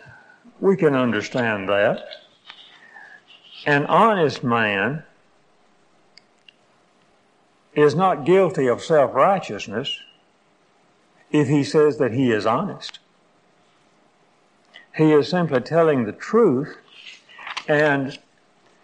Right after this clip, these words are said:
it is fair to say that he believes God will reward him for his honesty.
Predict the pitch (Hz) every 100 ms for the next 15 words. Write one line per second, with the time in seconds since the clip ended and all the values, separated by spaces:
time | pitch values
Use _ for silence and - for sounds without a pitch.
0 | _ - 160 160 147 - - 196 214 175
1 | - 120 - 190 202 147 139 165 127 120
2 | 123 185 160 131 127 160 214 160 131 143
3 | 156 151 160 147 147 156 156 165 180 247
4 | 254 131 110 104 101 123 104 104 101 104
5 | 98 95 - -